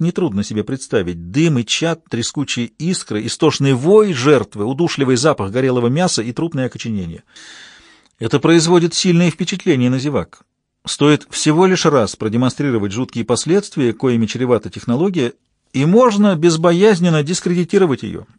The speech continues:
заклеймить как смертельно опасную и убедить население не допускать её использования в домах. Однако показ мелкой живности вскоре сочли недостаточно эффектным,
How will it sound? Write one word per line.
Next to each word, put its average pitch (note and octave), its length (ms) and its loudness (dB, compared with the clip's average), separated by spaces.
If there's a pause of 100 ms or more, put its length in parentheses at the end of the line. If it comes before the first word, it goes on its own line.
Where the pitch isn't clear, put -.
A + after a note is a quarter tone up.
(220)
заклеймить E3+ 760 4
как C3 160 0
смертельно C3 480 0
опасную G#3 560 0 (160)
и C3+ 80 -2
убедить D3 380 -2
население D3+ 480 2
не C3+ 120 2
допускать E3+ 760 0
её C3 260 0
использования D3 560 -2
в A#2 60 -6
домах. A#2+ 340 -4 (1120)
Однако C3 440 0
показ - 400 2
мелкой C3 340 0
живности C#3 500 0
вскоре B2 320 -2
сочли A2 460 -4
недостаточно A2 640 0
эффектным, C#3+ 480 -2